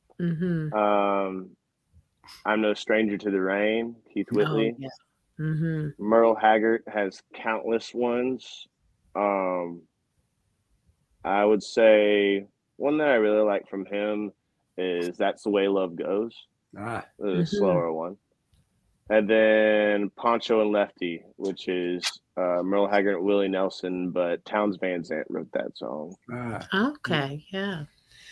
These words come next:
Speaker 3: <clears throat> So back in two thousand fifteen, we got to interview Kelsea Ballerini before she was Kelsea.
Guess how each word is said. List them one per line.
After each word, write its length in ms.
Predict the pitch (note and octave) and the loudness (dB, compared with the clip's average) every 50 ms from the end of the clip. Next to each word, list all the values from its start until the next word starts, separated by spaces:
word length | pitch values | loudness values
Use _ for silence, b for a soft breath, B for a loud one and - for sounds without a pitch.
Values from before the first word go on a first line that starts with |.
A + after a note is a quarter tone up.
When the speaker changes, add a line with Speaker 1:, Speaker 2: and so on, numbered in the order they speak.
| b b b b - - | b b b b 6 8
Speaker 3:
<clears throat> 260 | A#3+ C#4+ B3+ F3+ C3+ - - _ _ _ - _ _ _ b b b b b b b b - - | 10 10 10 8 4 -2 -8 _ _ _ -20 _ _ _ b b b b b b b b -10 -4
So 560 | E3 - - - G3 F#3 F3 E3+ D#3+ D#3 D3+ | -2 -2 4 8 10 12 12 12 12 10 8
back 320 | C#3+ C#3+ F3 F#3 G#3+ G#3+ - | 6 8 8 8 8 8 6
in 60 | A3 - | 2 2
two 120 | G3+ F#3+ | 2 4
thousand 280 | G3 F3+ D#3+ D#3+ D3+ C#3+ | 4 4 6 6 4 4
fifteen, 560 | - - D3+ D3 - - - D#3 C#3+ C#3 C3+ | 6 4 4 4 4 2 4 6 6 6 6
we 100 | C3+ C3 | 4 4
got 180 | C#3+ C3+ C3+ | 2 2 2
to 80 | C#3 - | 0 0
interview 380 | - C#3 C3+ B2+ B2+ C3 B2 A#2+ | 2 2 2 2 4 2 0 2
Kelsea 420 | - - D#3 D#3+ D3+ - D3+ C#3 | 4 4 4 4 4 4 2 4
Ballerini 720 | B2 C3 B2 B2 A#2+ A#2 B2 C3+ C#3 C#3 A#2+ A#2 A2+ A2+ | 4 4 4 4 4 4 6 6 6 6 6 4 2 2
before 380 | A2 A#2 A2 - - C3 B2 A2+ | 0 -4 -6 -2 -2 0 0 0
she 180 | - - - A2+ | -2 -4 -8 -8
was 200 | - - - - | -10 -10 -14 -12
Kelsea. 600 | - - - C3+ A#2+ A2+ - - - - _ | -10 -6 -6 -6 -6 -6 -10 -14 -16 -18 _